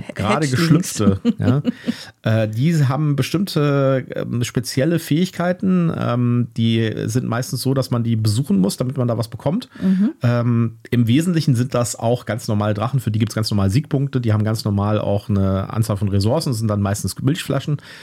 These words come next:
Speaker 1: äh, die sie brauchen. Und, ähm, die baut man auch ganz normal auf seinem Tableau auf. Ja, die haben
Speaker 2: Ja.
Speaker 1: aber einige spezielle Fähigkeiten,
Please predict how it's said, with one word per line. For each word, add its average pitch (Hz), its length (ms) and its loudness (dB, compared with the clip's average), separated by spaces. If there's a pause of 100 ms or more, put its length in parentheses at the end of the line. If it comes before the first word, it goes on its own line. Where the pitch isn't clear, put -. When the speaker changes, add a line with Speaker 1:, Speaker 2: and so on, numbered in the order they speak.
(200)
Speaker 1:
äh, 113 120 -2
die 113 80 0
sie 117 100 2
brauchen. 110 460 0 (380)
Und, 107 480 2
ähm, 95 380 2
die 98 120 0
baut 104 280 -2
man 98 120 2
auch 107 160 -4
ganz 104 200 -4
normal 101 200 2
auf 92 100 -2
seinem 95 180 2
Tableau 90 320 2
auf. - 420 -6
Ja, 101 180 -2
die 104 120 2
haben 113 100 6
Speaker 2:
Ja. 120 60 2
Speaker 1:
aber 107 360 0
einige 120 300 0
spezielle 110 600 0 (360)
Fähigkeiten, 117 920 0